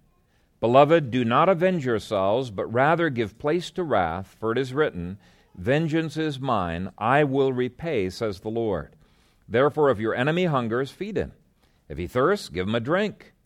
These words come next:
For in so doing, you will heap coals of fire on his head.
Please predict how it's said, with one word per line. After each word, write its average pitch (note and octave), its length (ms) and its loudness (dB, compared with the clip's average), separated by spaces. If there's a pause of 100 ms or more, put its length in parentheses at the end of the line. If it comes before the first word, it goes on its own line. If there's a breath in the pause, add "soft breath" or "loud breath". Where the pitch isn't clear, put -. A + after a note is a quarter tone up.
(320)
For A#2+ 120 -2
in A#2+ 80 -2
so F#3 340 2
doing, A#2+ 640 2
you B2 160 0
will D3 160 4
heap D3 260 -4
coals F#3 460 0
of D#3 120 -2
fire E3 460 -2
on D#3+ 120 -4
his E3 160 -10
head. C#2 360 -10